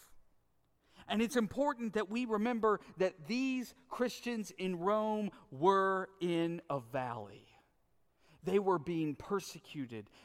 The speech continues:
and discriminated against because of their faith. Many of them were being killed and tortured. So when Paul uses these words, this is not a trite little phrase.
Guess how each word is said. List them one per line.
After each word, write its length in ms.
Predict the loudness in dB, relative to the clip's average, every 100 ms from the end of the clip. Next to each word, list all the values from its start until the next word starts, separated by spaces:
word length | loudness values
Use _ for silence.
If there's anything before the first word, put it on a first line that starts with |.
| -6
and 180 | -4 -4
discriminated 1160 | -6 -8 -10 -2 4 4 4 0 -2 -4 -8 -8 -8
against 560 | -6 -4 -4 -8 -14 -20 -10
because 400 | -10 -2 -2 -2
of 140 | -4
their 160 | -2 -2
faith. 480 | -2 -2 0 0 -4 -10
Many 360 | -2 0 2 2
of 180 | 2 2
them 260 | 2 2 -4 -6
were 160 | 0 0
being 540 | 0 -2 -2 -2 -4 -8 _
killed 580 | -8 6 6 8 4 0
and 260 | -2 -2 4
tortured. 720 | 4 4 0 -2 -10 -10 -14 -20 _ _ _ _ _ _ -20 -2
So 160 | 2
when 180 | 4 4
Paul 680 | 2 2 8 12 12 12 10
uses 580 | 0 2 2 0 -4 -4
these 340 | -2 -2 -4
words, 600 | 4 8 10 10 8 4 -10 -4
this 200 | -2 -2
is 200 | -4 -2
not 300 | 2 4 6
a 140 | 6 4 -2
trite 600 | -6 -4 6 8 8 6 6
little 300 | 8 10 8
phrase. 1400 | 2 2 6 6 4 0 -4 -10 -18 -20 -20 -20 -20